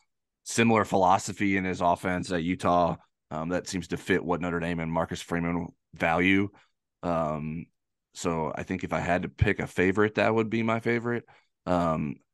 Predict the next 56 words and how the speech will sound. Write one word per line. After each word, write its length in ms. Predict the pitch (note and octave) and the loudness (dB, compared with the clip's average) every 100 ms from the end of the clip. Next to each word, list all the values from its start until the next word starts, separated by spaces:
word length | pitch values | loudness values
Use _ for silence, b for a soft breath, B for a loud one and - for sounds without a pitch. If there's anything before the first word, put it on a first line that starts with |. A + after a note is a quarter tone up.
| _ _ - | _ _ -2
and 80 | |
then 100 | G#2+ | 2
the 100 | G#2+ | 4
other 120 | A#2 A#2+ | 6 6
one 160 | A#2 | 6
that 120 | G#2+ | 6
I 120 | G2+ G#2+ | 6 6
have 140 | A2 | 4
on 100 | G#2 | 4
my 120 | G#2 | 4
list 220 | G2+ G2 | 2 0
that 100 | F#2 | -4
you 180 | F2+ G2+ | -4 -4
didn't 240 | F#2+ F#2+ F2+ | -2 -2 -2
was 120 | E2+ | -2
Jason 300 | F#2+ - F2+ | -2 -2 -4
Candle. 360 | - F2 E2+ | -4 -4 0
I, 140 | E2+ E2 | 0 0
I 60 | F2+ | 2
like 240 | F#2 F#2 | 2 2
that 180 | G2 F2+ | 0 -2
he's 280 | F#2 F2+ - | -2 -6 -6
coached 340 | - F2 - | -2 -2 -2
various 420 | F#2+ F#2 E2+ E2 - - | -2 0 -2 -4 -14 -10
positions 440 | F#2 A2 A#2 G2+ | -4 -2 -2 0
on 120 | G2+ | 0
the 120 | F#2+ F#2 | 2 4
offense. 480 | F2+ - E2+ F2 - _ _ _ - | 2 2 -4 -6 -12 _ _ _ -12
Um, 540 | D#2+ D2+ D#2 D2+ D2 - | -8 -6 -6 -8 -10 -14
he, 220 | F2+ D#2+ - _ - | -10 -10 -10 _ -14
he 240 | F2 E2+ - - - | -12 -12 -14 -18 -8
knows 220 | F#2 F#2+ | -4 0
how 100 | F#2+ | 0
to 80 | F2+ | 0
maintain 420 | F#2+ F#2 G#2 G2 | 0 -2 0 -2
a 60 | F2 | 0
program 400 | G2+ G2 G2+ F#2 | 2 2 2 0
as 100 | E2+ | -2
a 80 | |
head 220 | F2+ F#2 - | -4 -4 -4
coach. 440 | G#2 G2+ G2+ - b b b - | 0 0 0 -8 b b b -4
He 60 | |
has 120 | F#2 F2 | -2 0
Ohio 460 | E2+ F#2 G2+ G2+ | 0 4 4 4
ties, 400 | F#2+ G2 F#2+ F#2+ | 2 2 2 0
which 140 | F2+ F2+ | -4 -4
I 40 | |
think 200 | F#2+ F#2 | -4 -6
is 100 | F#2 | -2
certainly 300 | G2+ E2+ G2 | -2 0 2
an 100 | F#2 | 2
important 540 | F2+ - G#2 G2+ E2+ | 0 2 2 2 -2
from 120 | - G2 | -4 -2
a 60 | |
recruiting 460 | F2 - G2+ G#2 G2+ | -2 -2 0 0 -2
standpoint. 560 | G#2+ G#2+ G2+ G2 F#2+ | -2 -4 -2 -2 -4